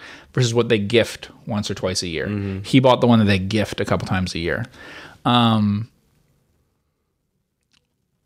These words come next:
Speaker 1: I think that things like Disney,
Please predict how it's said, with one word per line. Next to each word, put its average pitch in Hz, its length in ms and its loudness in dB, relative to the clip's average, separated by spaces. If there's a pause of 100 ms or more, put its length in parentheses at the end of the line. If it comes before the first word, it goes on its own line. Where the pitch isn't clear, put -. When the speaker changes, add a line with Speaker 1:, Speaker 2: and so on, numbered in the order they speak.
(200)
Speaker 1:
I 131 160 4
think 135 240 2
that 120 200 2
things 113 280 2
like 110 300 0 (220)
Disney, 101 720 -4